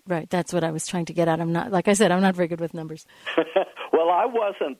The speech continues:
Speaker 2: that good either until I, I wrote the book, and, uh, I had to get good with numbers, and it was the numbers that,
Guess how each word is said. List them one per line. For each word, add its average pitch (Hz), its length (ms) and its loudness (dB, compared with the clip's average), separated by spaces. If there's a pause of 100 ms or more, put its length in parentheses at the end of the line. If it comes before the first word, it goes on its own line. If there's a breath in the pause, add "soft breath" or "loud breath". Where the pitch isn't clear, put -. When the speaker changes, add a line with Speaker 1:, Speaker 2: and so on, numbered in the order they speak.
(140)
Speaker 2:
that 139 280 -2
good 135 260 -2
either 143 380 -2
until 110 380 0
I, 107 340 0 (120)
I 104 160 4
wrote 104 440 0
the 110 60 -6
book, 110 380 0 (140)
and, 92 440 0
uh, 92 320 4 (340 loud breath)
I 95 180 4
had 117 280 0
to 104 80 -6
get 95 320 -6
good 92 220 0
with 87 180 -6
numbers, 90 500 -2
and 90 180 -4
it 92 220 -12
was 101 200 0
the 92 100 0
numbers 95 460 -2 (100)
that, 90 140 -4